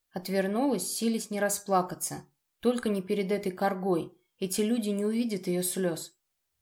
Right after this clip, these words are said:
«Хорошо, госпожа Дарина, как пожелаете». Женщина забрала поднос с нетронутым обедом и молча удалилась.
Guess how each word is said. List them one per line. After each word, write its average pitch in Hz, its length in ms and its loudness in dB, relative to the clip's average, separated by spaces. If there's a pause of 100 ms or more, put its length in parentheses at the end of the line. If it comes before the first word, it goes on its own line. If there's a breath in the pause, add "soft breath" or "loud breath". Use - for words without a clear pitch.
(540)
«Хорошо, 294 560 4
госпожа 294 480 2
Дарина, 190 420 2
как 277 240 -4
пожелаете». 247 760 0 (300)
Женщина 202 500 2
забрала 196 420 2
поднос 196 560 0
с - 160 -6
нетронутым 185 640 -2
обедом 220 440 2
и 185 120 -4
молча 196 400 0
удалилась. 180 720 2